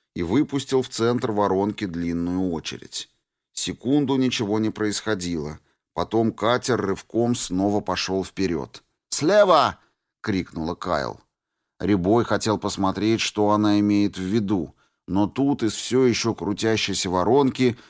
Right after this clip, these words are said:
вылетело белёсое щупальце с острым крючковатым когтем на конце.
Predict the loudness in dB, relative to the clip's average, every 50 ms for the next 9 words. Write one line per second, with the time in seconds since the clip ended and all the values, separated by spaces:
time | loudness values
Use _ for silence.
0 | _ _ -10 -6 -2 2 2 4 4 4 2 2 0 2 2 2 2 4 4 4
1 | 4 4 4 4 2 2 0 2 2 2 2 0 0 0 0 0 2 2 0 0
2 | 0 0 -2 0 -2 0 2 4 4 2 2 0 -2 0 -2 -2 0 0 0 0
3 | 0 -2 -2 0 2 2 2 2 2 0 -2 -2 -2 0 0 0 0 0 -2 -2
4 | -2 0 0 0 -2 -2 -4 -4 -2 -2 -2 -2 -2 -2 -4